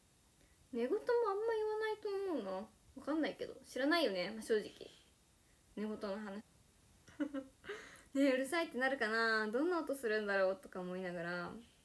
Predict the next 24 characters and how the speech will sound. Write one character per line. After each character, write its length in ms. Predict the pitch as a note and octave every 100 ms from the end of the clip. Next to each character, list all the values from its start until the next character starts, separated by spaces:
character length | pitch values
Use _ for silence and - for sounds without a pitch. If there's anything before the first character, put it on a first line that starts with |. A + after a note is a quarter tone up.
| _ _ _ _ _ _ _
め 80 | A3
ち 80 | C4
ゃ 20 |
め 100 | B3+
ち 80 | C4
ゃ 40 |
可 180 | C4 A3
愛 160 | A3 G3
い 20 |
の。 100 | - - - - - _ _ _ _ _ _ _ _ _ _ _ _ _ _ _ _ _ _ _ _ _ _ _ _ _
可 100 | B3
愛 140 | A#3+ A#3+
く 100 | A#3+
な 160 | A3
い？ 100 | B3 - _ _ _ _ _ _ _ _ A3
見 140 | F#3
え 40 |
る？ 100 | A3 A#3+ _ _ _ _ _ _ _
ま 80 | -
だ 80 | F#3+
見 160 | F#3
え 20 |
な 40 |
い？ 40 | -